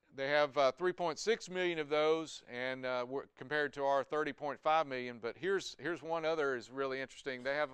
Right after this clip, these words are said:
almost thirty million head of, of sheep, uh, which is about six times how many we have. <laughs> All on the size of a country, uh, that's the size of Colorado. And, uh, I, I kid folks all the time from over there. I said, "You all must never have any problem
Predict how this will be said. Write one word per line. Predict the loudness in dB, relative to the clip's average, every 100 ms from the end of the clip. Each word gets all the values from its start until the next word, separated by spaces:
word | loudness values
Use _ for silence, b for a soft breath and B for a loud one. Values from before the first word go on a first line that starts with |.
| -4
almost | -2 2 2 0 0
thirty | 0 2 0
million | -2 0 0 -2
head | 2 2
of, | 2 -2 _
of | -14 -12
sheep, | -6 -4 -4 -6 _ _ _ _ _ _ _ _ -8
uh, | -2 -2 -2
which | -4 -6
is | -6
about | 0 2 2
six | -2 -4
times | 0 0 0 -2
how | -2
many | -2 -6
we | -6 -6
have. | -8 -10 -16
<laughs> | -20 _ _ _ _ _ _ _ _ _ _ _ 6
All | 8 8 8
on | 2
the | 0
size | 4 6 6 4
of | 0 -2
a | -2
country, | -2 -4 -6 -6 -4
uh, | -4 -4
that's | -6 -10
the | -8
size | -2 0 -2
of | -6
Colorado. | -2 0 0 -2 -4 -6 -18 _ _ _ _ _
And, | -6 -4 -2
uh, | 0 0 -4 -10
I, | -8 -8 -12
I |
kid | -2 -2 2
folks | 2 0 2
all | 0
the | 0
time | 0 0 -2
from | -4
over | -2 0
there. | 2 2
I | 0
said, | -4 -10 -4
"You | 0
all | 2
must | 0 -6 -4
never | 0 0 2
have | 0 -2
any | -4
problem | 0 0 0